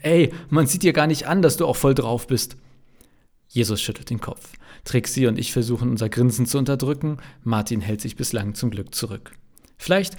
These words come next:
verfasst er auch nur gerade innerlich eine Streitschrift über die Verdorbenheit der heutigen Jugend.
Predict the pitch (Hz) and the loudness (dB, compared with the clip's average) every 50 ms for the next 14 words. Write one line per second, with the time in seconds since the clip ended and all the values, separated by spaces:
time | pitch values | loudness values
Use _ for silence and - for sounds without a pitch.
0 | - - - - - 160 - - 185 185 - - 165 147 131 127 185 240 220 - | -16 -18 -8 -2 0 0 0 0 -2 -2 -2 -2 -2 0 0 2 2 2 2 0
1 | 160 139 143 143 139 139 180 185 156 160 147 135 135 135 135 151 139 135 147 135 | -2 -2 0 0 -2 -2 -2 -2 -2 0 0 0 -2 -2 -4 -4 -4 -4 -2 -2
2 | - - - - 95 95 - - - 104 - - - 113 113 110 107 104 - 107 | -4 -4 -4 -4 -4 -4 -4 -6 -6 -8 -8 -8 -6 -4 -4 -4 -4 -4 -4 -2
3 | 104 - 117 110 110 113 107 104 110 107 - 110 95 104 101 - 120 120 120 110 | 0 2 2 2 2 2 0 -2 -2 -2 -4 -4 -2 -4 -4 -2 -2 0 0 0
4 | 107 107 - - - - - | -2 -4 -8 -10 -10 -14 -18